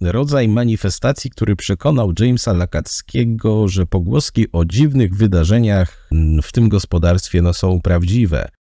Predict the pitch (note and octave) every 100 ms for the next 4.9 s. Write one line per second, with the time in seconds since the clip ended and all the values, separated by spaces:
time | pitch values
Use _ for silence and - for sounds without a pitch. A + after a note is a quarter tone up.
0 | _ _ - A#2 G#2+ - G#2+ F#2+ - B2+
1 | A#2+ A#2 - G#2 G2 D#2+ D#2 - A2+ G#2
2 | G2 F2+ F#2+ E2+ - - - - F2 D#2+
3 | D#2 D2+ C2 - F2 G2+ - F2+ D#2+ -
4 | G#1+ G1+ - - - F2 F2 -